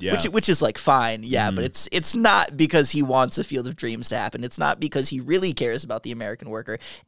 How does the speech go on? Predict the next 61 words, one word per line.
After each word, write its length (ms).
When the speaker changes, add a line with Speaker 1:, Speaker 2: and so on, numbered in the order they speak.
Speaker 2:
It 100
is 200
because 480
it's 340
quite 260
literally 360
a 40
necessity. 680
Speaker 1:
And 120
it's 100
also 380
'cause, 260
like, 140
Intel 480
will 140
lose 280
profits 680
if 220
Taiwan's 500
ever 200
invaded. 520
Like, 140
Speaker 2:
Yeah. 140
Speaker 1:
you 100
know 60
what 100
I 60
mean? 80
Like, 100
the 160
Speaker 2:
Yeah. 120
Speaker 1:
C 100
C 40
P 120
is 80
not 160
gonna 160
allow 220
Intel 380
to 60
be 80
shipping 320
computer 320
chips 240
to 60
the 20
United 240
States 320
or 80
other 180
people 280
that 100
are, 140
Speaker 2:
Absolutely 200
Speaker 1:
uh, 180
Speaker 2:
not. 100
Speaker 1:
competing 400
with 120
the, 260
with 140
China. 380